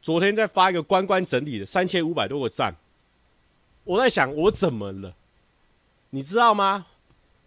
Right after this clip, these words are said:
开始我也紧张了，欸，就是怎么最近被宠幸成这样？然后还很多人留言，很多人分享，我就想说，不，不，不好吧？因为呢，我跟大家讲，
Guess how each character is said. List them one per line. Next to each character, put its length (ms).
开 160
始 120
我 120
也 60
紧 260
张 300
了， 60
欸， 180
就 100
是 240
怎 160
么 80
最 200
近 100
被 160
宠 260
幸 220
成 180
这 180
样？ 140
然 120
后 60
还 160
很 180
多 160
人 80
留 120
言， 100
很 100
多 160
人 80
分 160
享， 200
我 120
就 140
想 180
说， 160
不， 100
不， 80
不 140
好 160
吧？ 280
因 140
为 140
呢， 200
我 80
跟 80
大 100
家 80
讲， 180